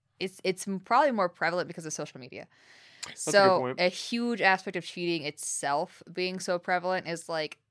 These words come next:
Speaker 1: same kind of vein. Women, again, have the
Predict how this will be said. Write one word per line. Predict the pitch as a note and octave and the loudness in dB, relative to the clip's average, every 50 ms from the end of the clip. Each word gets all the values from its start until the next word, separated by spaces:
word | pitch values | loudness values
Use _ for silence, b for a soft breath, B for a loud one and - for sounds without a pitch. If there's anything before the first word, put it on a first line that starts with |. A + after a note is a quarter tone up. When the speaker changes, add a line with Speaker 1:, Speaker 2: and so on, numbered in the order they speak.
| _ _ _ _ _ _ _ _ _ _ _ _ _ _ _ _ _ _ _ _ _ _ _ _ _ _ _ _ _ _ _ _ _ _ _ _ _ _ _ _ _ _ _ - | _ _ _ _ _ _ _ _ _ _ _ _ _ _ _ _ _ _ _ _ _ _ _ _ _ _ _ _ _ _ _ _ _ _ _ _ _ _ _ _ _ _ _ -10
Speaker 1:
same | F#3 - - G3+ F#3+ F#3 F#3 F#3 F#3 F3 - _ _ _ _ _ _ | -6 -2 2 2 2 2 2 0 -4 -8 -10 _ _ _ _ _ _
kind | - - F#3+ F3+ F3+ | -4 0 2 2 4
of | F3+ F3 D#3+ | 2 2 0
vein. | D#3+ D3+ D3 C#3+ C#3 C#3+ E3 F3 b b b b b b b b b _ | -2 -2 -2 -2 -4 -6 -10 -14 b b b b b b b b b _
Women, | E3 F3 F3 E3+ E3 E3 E3 D#3+ | -2 0 0 2 0 -2 -2 -2
again, | F3 F3 D3+ D3+ D3 D3 D3+ D#3+ | -4 -2 0 0 0 0 0 -2
have | D#3+ D3+ C#3 C#3+ D3 D3 - - - _ | -2 -2 0 0 0 -2 -6 -10 -16 _
the | - C#3+ C#3+ C#3+ C#3 | -10 -10 -8 -10 -12